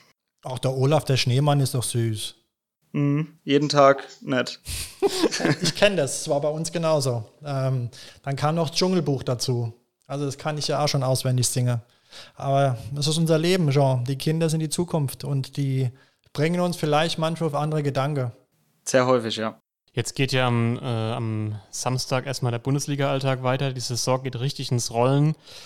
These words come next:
Speaker 3: Habt ihr intern vom Gefühl her eine gewisse Stoßrichtung, wo es diese Saison hingehen soll? Ich will jetzt keinen Tabellenplatz hören, einfach erstmal so ein, wie so die Stimmung ist da in der Richtung.
Speaker 2: Ich glaub, dass es, dass wir gucken müssen, dass wir so schnell wie möglich die vierzig Punkte überspringen.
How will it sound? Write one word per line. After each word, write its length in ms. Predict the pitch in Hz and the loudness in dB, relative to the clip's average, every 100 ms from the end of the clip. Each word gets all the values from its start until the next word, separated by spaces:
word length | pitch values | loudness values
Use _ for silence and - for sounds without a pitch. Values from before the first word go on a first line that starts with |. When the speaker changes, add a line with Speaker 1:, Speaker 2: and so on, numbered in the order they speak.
| - _ | -20 _
Speaker 3:
Habt 280 | 131 - - | -4 -4 -4
ihr 520 | 135 139 139 139 - | 0 2 2 0 -2
intern 1080 | 147 143 143 135 131 131 127 123 127 131 - 113 156 | 0 0 0 0 0 0 0 0 -2 -4 -8 -14 -12
vom 120 | - 131 | -4 -4
Gefühl 320 | 117 139 147 | -2 -4 0
her 80 | 131 | 0
eine 160 | 127 | 2
gewisse 280 | 120 120 120 | 0 -2 -4
Stoßrichtung, 680 | - 135 143 - 156 156 135 | -4 -4 -2 -2 -2 0 0
wo 60 | 127 | 0
es 60 | |
diese 280 | 139 123 123 | -4 -4 -4
Saison 280 | 123 123 120 | -4 -2 0
hingehen 420 | 147 151 151 151 | 2 2 0 0
soll? 220 | 143 147 | 0 -2
Ich 100 | 123 | -4
will 60 | 131 | -6
jetzt 160 | 117 - | -6 0
keinen 220 | 135 135 | 0 2
Tabellenplatz 640 | 127 131 143 131 131 - | 2 2 2 2 -2 0
hören, 180 | 139 131 | 0 0
einfach 240 | 135 127 131 | -2 -2 -4
erstmal 280 | 123 123 | -2 -2
so 140 | 120 117 | 0 0
ein, 280 | 113 110 107 _ _ _ _ 139 | 0 -2 -6 _ _ _ _ -12
wie 80 | |
so 280 | 117 123 117 | -6 -4 -4
die 240 | 117 117 107 | -4 -6 -2
Stimmung 360 | 117 113 113 | 0 2 2
ist 240 | 117 - 117 | -2 -4 -4
da 60 | |
in 80 | 113 | -4
der 100 | 110 | -6
Richtung. 380 | 110 - 117 113 _ _ _ _ _ _ _ _ - - | -8 -6 -6 -8 _ _ _ _ _ _ _ _ -16 -14
Speaker 2:
Ich 100 | - | -10
glaub, 200 | - 113 | -4 -2
dass 240 | 123 113 120 | 0 0 0
es, 420 | - - - - | 0 0 -2 -6
dass 360 | 131 - 120 123 | -8 -2 0 2
wir 100 | 117 | 2
gucken 300 | 131 123 127 | 2 2 2
müssen, 180 | 120 123 | 2 2
dass 160 | 117 | 2
wir 120 | 127 | 2
so 100 | 120 | 2
schnell 260 | 120 131 127 | 4 4 4
wie 80 | 127 | 4
möglich 380 | 127 123 127 - | 2 2 0 -2
die 100 | 131 | 2
vierzig 400 | 139 127 131 - | 2 2 0 0
Punkte 280 | 139 135 | 0 2
überspringen. 520 | 135 131 - 135 131 | 4 4 4 2 2